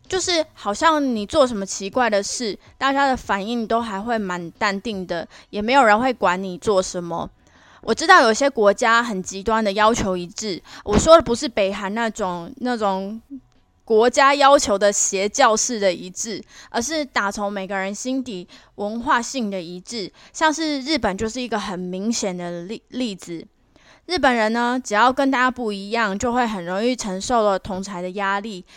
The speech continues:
也非常在意旁人的眼光。那我在台湾生活的时候，其实也会这样觉得。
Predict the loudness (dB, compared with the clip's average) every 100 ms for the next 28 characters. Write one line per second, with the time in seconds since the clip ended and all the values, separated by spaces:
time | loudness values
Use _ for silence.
0 | -16 -12 -6 -2 -2 -2 -2 0 -2 -2
1 | -8 -10 -8 -8 -10 -12 -8 -2 -2 -2
2 | -12 -20 _ 2 4 4 2 2 0 0
3 | 0 -2 0 -2 -2 -6 -2 -2 -2 -8
4 | -8 -8 -8 -6 -6 -4 0 0 0 -2
5 | -6 -6 -4 -6